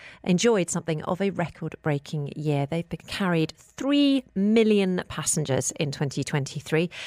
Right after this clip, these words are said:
And joining me now to talk through a few more of those numbers is Johan Eidhagen. He is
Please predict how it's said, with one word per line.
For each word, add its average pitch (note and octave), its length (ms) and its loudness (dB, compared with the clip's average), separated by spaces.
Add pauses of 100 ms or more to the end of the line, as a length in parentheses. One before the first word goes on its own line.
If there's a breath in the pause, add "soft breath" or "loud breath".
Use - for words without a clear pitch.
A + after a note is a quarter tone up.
(200 loud breath)
And A3+ 120 0
joining D4 240 4
me C4 80 4
now B3 220 4
to - 80 -4
talk C#4 260 2
through B3 280 4
a A#3 40 4
few C4+ 240 4
more B3 360 8
of G#3+ 140 2
those G3+ 420 4
numbers G3+ 680 2
is G#3+ 240 2
Johan E3+ 480 2
Eidhagen. D3 640 2
He A3+ 220 4
is G#3+ 160 2